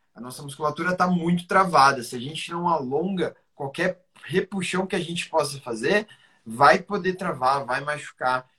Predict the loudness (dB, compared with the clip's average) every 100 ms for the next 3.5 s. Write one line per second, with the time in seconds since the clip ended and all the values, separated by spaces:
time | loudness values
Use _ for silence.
0 | _ -12 -10 -12 -16 _ -18 -14 -14 -10
1 | -6 -4 -4 0 4 6 6 4 2 0
2 | -2 2 2 2 -2 -6 -6 -8 -2 2
3 | 4 4 6 4